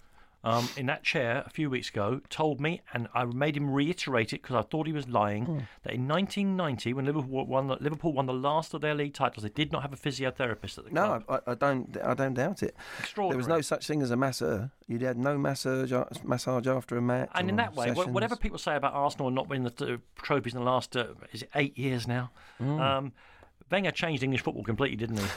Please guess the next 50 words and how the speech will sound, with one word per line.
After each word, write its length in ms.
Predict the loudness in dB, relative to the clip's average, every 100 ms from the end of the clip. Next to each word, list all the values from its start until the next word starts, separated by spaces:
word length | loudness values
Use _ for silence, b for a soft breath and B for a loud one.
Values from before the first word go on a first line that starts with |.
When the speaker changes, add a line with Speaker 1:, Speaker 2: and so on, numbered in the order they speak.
| -4
Speaker 2:
His 120 | -2
philosophy 480 | 0 0 0 -2 -2
did, 240 | 0 0 2
and 120 | 0
he's, 180 | 0 -2
uh, 140 | -2
I 60 | 0
mean, 160 | 0
uh, 100 | 0 -2 0
David 340 | 0 2 0
De-, 180 | 0 0
I 140 | 0
was 140 | 0 2
England 260 | 0 2
manager. 320 | 2 0 -2 -2
I 80 | 2
mean, 200 | 2 2
Spurs 340 | 2 0 0
fans 300 | -2 0 0
are 20 |
gonna 160 | 0 2
hate 220 | 2 2
me 80 | -2
for 100 | -2
this, 260 | -2 -2 -2
and, 200 | 2 2
um, 160 | 2 -2
I've 140 | -6
gone 140 | -2 2
on 100 | 2
record 220 | 0 -2
and 100 | -2
said 220 | 0 0
it 20 | 0
before, 180 | 0 -2
but 140 | 0
David 360 | 0 2 0 0
Dein, 240 | 0 2
I 20 |
was 120 | 0 0
Speaker 1:
Don't, 80 |
Speaker 2:
England 180 | 2 2
Speaker 1:
don't 80 | 2
Speaker 2:
manager. 180 | 0 -2
Speaker 1:
repeat 180 | 0 -2
it, 120 | -4
Glenn. 460 | 2 2 2 -2 -2 B B
Speaker 2:
<laughs> 200 | B 0
And, 240 | 0 2
uh, 300 | 0 0 -2